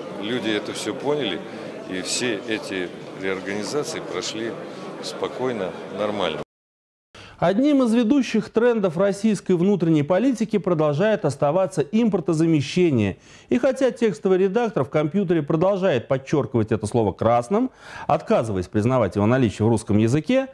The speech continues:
Speaker 2: оно прочно вошло в обиход и чиновников, и бизнесменов, и простых обывателей.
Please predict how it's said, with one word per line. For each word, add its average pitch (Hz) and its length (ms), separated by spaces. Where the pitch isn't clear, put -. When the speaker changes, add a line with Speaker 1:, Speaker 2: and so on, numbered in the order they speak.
Speaker 2:
оно 226 240
прочно 233 420
вошло 190 300
в 180 60
обиход 160 360
и 110 80
чиновников, 175 680
и 254 100
бизнесменов, 151 760
и 185 40
простых 151 460
обывателей. 135 680